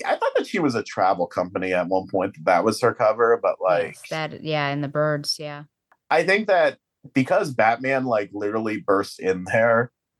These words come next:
Speaker 1: it does, like, it could make conspiracy theorists, like, raise their eyebrows, like, "Huh, you know, Batman did show up." But Batman's gonna show up where there's trouble in Gotham anyway.
Speaker 2: Mm-hmm.
Speaker 1: And because Black Mask was on live T V, it does show.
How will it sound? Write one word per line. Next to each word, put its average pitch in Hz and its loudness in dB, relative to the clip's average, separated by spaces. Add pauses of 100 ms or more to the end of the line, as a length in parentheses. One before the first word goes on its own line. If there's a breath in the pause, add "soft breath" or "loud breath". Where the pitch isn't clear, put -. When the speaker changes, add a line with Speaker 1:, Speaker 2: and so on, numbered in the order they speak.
(180)
Speaker 1:
it 117 0
does, 117 2
like, 98 0
it 113 -6
could 117 0
make 104 -2
conspiracy 101 0
theorists, 117 2
like, 92 2
raise 98 2
their 90 4
eyebrows, 113 4
like, 95 -2
"Huh, 175 -4 (140)
you 98 -10
know, 101 4 (340)
Batman 107 2
did 104 2
show 131 2
up." 107 4
But 120 2
Batman's 123 0
gonna 95 -8
show 92 2
up 82 -4
where 87 2
there's 87 -4
trouble 85 0
in 78 -4
Gotham 82 0
anyway. 95 0 (200)
Speaker 2:
Mm-hmm. 175 -6
Speaker 1:
And 120 2
because 123 0
Black 113 0
Mask 104 -2
was 101 -8
on 95 0
live 92 2
T 101 -6
V, 90 0
it 82 -4
does 87 2
show. 113 2